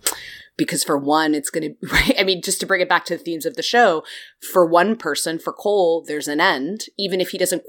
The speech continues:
quite at this point understand what that end actually means for him. And the other person is going to be living in the after, right? Like,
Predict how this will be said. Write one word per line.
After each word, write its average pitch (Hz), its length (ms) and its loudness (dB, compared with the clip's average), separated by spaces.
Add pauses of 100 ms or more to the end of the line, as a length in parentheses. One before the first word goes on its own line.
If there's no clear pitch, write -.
(140)
quite 269 260 2 (140)
at 196 160 0
this 202 160 0
point 185 320 -2
understand 160 960 -4 (120)
what 151 260 -4
that 151 260 2
end 151 340 -2
actually 147 380 -2
means 143 380 -2
for 240 140 -4
him. 285 260 -2 (720)
And 190 180 4
the 180 80 6
other 202 220 6
person 175 500 -2
is 165 140 -4
going 160 180 0
to 165 80 -10
be 175 140 -2
living 135 340 -6
in 139 80 -6
the 165 140 -8
after, - 480 -4 (340)
right? 180 360 0 (100)
Like, 143 460 0